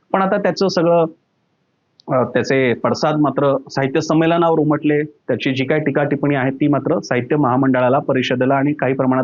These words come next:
तर संमेलनाध्यक्षांना सुद्धा, अ, संमेलनाध्यक्षांना सुद्धा ती घ्यावी लागेल, तारा भवाळकरांना. हे सगळं राजकारण होत असताना,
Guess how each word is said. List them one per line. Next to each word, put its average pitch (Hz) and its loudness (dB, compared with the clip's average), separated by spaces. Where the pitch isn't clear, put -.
तर 127 2
संमेलनाध्यक्षांना 131 0
सुद्धा, 113 -2
अ, 104 2
संमेलनाध्यक्षांना 127 0
सुद्धा 123 0
ती 110 -2
घ्यावी 104 0
लागेल, 95 -4
तारा 113 0
भवाळकरांना. 92 -4
हे 247 2
सगळं 254 2
राजकारण 196 0
होत 151 -2
असताना, 123 -2